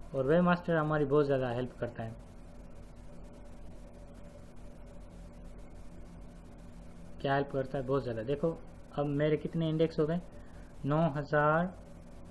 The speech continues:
चार सौ छियासठ। और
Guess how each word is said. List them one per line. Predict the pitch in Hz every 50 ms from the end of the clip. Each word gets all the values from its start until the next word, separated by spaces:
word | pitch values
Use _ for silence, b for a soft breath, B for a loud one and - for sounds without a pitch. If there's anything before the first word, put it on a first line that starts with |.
| - - - - - - - 151 131 131 131 131 131 135 135 135 139 139 - - - - -
चार | - - 143 151 160
सौ | 156 160 - - 151 151 151 160 165
छियासठ। | 160 - - - - - 156 - - - - 135 107 - - - - - - B B B B B B B - - -
और | 156 139 139 143 143 139 139 - -